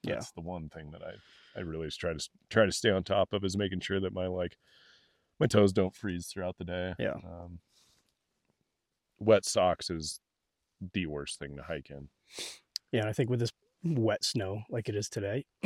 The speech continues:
Speaker 1: <clears throat> which, like, another tip, we weren't seeing a lot of elk at the elevation we're at 'cause they were up higher the last two days. Hopefully this front is gonna push 'em down towards us.
Speaker 2: Yep.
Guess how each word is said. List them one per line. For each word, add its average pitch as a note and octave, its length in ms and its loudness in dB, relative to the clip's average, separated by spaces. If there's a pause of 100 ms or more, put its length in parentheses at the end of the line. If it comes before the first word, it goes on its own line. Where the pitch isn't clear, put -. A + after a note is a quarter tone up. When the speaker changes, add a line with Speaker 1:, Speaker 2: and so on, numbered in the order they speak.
(140)
Speaker 1:
<clears throat> G2 340 -4
which, G#2+ 200 -4
like, G2+ 220 -2 (720)
another A#2 280 4
tip, G#2+ 240 2 (300)
we G#2+ 140 0
weren't G#2+ 240 0
seeing A2 200 2
a G#2 40 2
lot G2+ 140 4
of - 60 -4
elk A2 240 0
at G2+ 40 -6
the - 80 -4
elevation G#2+ 480 -2
we're G#2 140 -10
at A2+ 140 -6 (1300)
'cause A2+ 100 -2
they A2 60 4
were G#2 100 2
up F#2+ 100 -4
higher G#2 400 2 (480)
the - 80 -4
last G2+ 240 -2
two A#2 120 -4
days. A2 320 -4 (160)
Hopefully A#2 540 -4 (140)
this A#2 120 -2
front G#2+ 340 -6 (140)
is B2+ 140 -4
gonna A2 160 -6
push - 260 -4
'em G#2 80 -2
down G2 220 -2
towards G#2+ 260 -2
us. G#2+ 220 -8 (260)
Speaker 2:
Yep. G#2+ 180 -6